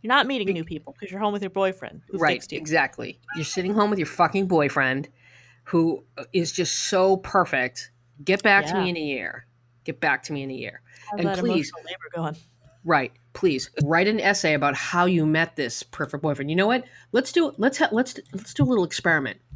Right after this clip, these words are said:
Speaker 1: Okay.
Speaker 2: Because, because this was written on March fifteenth.
Speaker 1: Hmm.
Speaker 2: Let's check Holly's archive and see if there's that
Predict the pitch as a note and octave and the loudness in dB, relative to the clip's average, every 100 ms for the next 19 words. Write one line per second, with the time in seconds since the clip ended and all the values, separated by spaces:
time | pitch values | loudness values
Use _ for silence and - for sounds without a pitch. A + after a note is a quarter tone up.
0 | - - F3+ D#3+ D3+ D3 D3 - F3 E3 | -20 -8 -8 -6 -6 -6 -8 -8 -2 0
1 | G#3+ A3+ B3+ G#3+ E3+ D#3 D3 D3+ - - | 2 0 2 0 0 0 0 2 0 0
2 | F#3 F3+ D#3 B2+ - - _ - - - | -2 -2 -6 -6 -10 -20 _ -20 -20 -12
3 | G4 - G3+ C4+ - A3+ - - E3+ F3 | -8 0 2 2 0 -2 -2 0 4 4
4 | E3+ - D#3 D3+ D3 B2+ C3 C#3 - D#3+ | 2 2 0 0 -2 -2 -4 -8 -2 -2
5 | D#3 D#3+ - D3+ D3 C#3 D3 C#3 | -2 -4 -6 -4 -4 -2 -2 -2